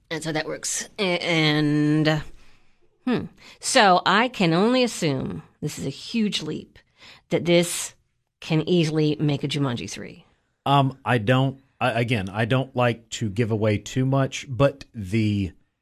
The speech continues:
Speaker 2: the end of the film, uh,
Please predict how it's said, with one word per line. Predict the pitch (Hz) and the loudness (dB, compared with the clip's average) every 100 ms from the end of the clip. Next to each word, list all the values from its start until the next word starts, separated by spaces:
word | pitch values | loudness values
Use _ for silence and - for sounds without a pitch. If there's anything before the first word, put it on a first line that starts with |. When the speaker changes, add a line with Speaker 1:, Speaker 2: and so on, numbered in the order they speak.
| _ _ 101 | _ _ -6
Speaker 2:
the | 113 117 | -4 0
end | 139 165 | 2 2
of | 165 | 2
the | 151 | -2
film, | - 170 170 165 160 156 _ _ _ _ _ - | -2 0 0 0 -4 -8 _ _ _ _ _ -4
uh, | 104 95 85 | 0 0 -2